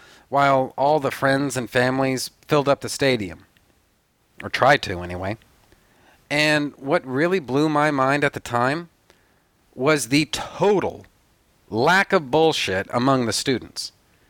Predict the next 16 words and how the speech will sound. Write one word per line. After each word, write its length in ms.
People 360
were 220
talking 640
to 180
other 220
people 360
that 180
they 340
would 240
usually 680
never 500
be 280
caught 520
dead 400
talking 440
to. 220